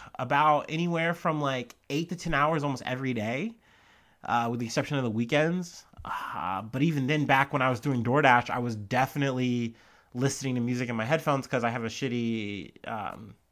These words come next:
stereo setup. Uh, don't ask, whatever. Uh, so listen to a lot of music a lot in my, you know, or, and, and actually I say music, but really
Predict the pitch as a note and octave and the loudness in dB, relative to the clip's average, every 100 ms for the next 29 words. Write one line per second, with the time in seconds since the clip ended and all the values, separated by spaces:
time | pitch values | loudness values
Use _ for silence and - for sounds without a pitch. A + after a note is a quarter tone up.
0 | _ _ - - C#3+ B2 A2 - G#2 F2+ | _ _ -12 0 2 2 0 -6 -8 -8
1 | - _ - - - - _ _ - G#2+ | -10 _ -16 -12 -12 -14 _ _ -14 -12
2 | A2 B2 G#2 B1 - - - G2 - - | -8 -6 -6 -8 -14 -12 -6 -6 -6 -10
3 | C#4 - - - - - - C#3+ C#3+ C#3+ | -14 -18 -18 -16 -16 -12 -2 2 4 6
4 | C#3 C#3 C#3+ E3 D3+ C3+ C3 - _ _ | 4 2 2 4 4 4 0 -8 _ _
5 | _ - - F3+ G#3 G#3+ F#3+ C3 D3+ E3+ | _ -18 0 2 4 6 4 4 4 6
6 | D#3 D3 D#3+ D3 C3 - - A#2 B2 A2 | 6 4 4 2 -2 -6 -6 -2 0 2
7 | A#2+ - - C3 B2 A#2+ A#2 A2+ G#2+ B2+ | 0 -4 -10 -8 -4 -4 -4 -6 -8 -6
8 | A2+ B2 D3+ _ _ - F3 F#3 F3+ A3 | -6 -6 -10 _ _ -4 -2 0 0 0
9 | G3+ B3 C4+ - G3+ E3 D3+ F3 C#3 C#3+ | 0 -2 -2 0 0 0 0 -2 4 6
10 | D3 A#2 A2 A2 C#3 C#3+ E3 D3 C3 | 6 4 -4 -4 -6 0 2 4 0